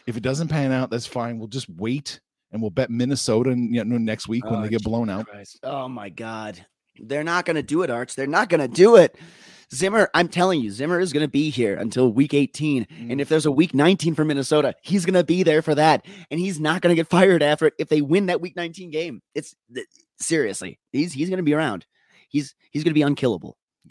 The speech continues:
Speaker 1: There you go. But I, I'm with you. I bet Jacksonville too, just for the new coach bump.
Speaker 2: Oh,
Speaker 1: Square
Speaker 2: yeah.
Speaker 1: sucker play.
Speaker 2: Oh yeah. Did,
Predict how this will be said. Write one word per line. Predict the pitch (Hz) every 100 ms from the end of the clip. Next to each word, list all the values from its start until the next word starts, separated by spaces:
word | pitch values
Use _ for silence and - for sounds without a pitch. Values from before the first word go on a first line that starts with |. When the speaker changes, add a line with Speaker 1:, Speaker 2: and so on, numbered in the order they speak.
| _ _ _ _ -
Speaker 1:
There | 90
you |
go. | 80 73
But | 123
I, | -
I'm | 165
with | 160 190
you. | 110
I |
bet | 123 139 -
Jacksonville | 117 - 107 95
too, | - 117
just | 95 117
for | 117
the | 101
new | 107
coach | 101 92 -
bump. | 71 65 - _ _ _
Speaker 2:
Oh, |
Speaker 1:
Square | - 160 123
Speaker 2:
yeah. | 107
Speaker 1:
sucker | - 98
play. | - 73 69 _ _ _ -
Speaker 2:
Oh | 160
yeah. | - -
Did, | 165 143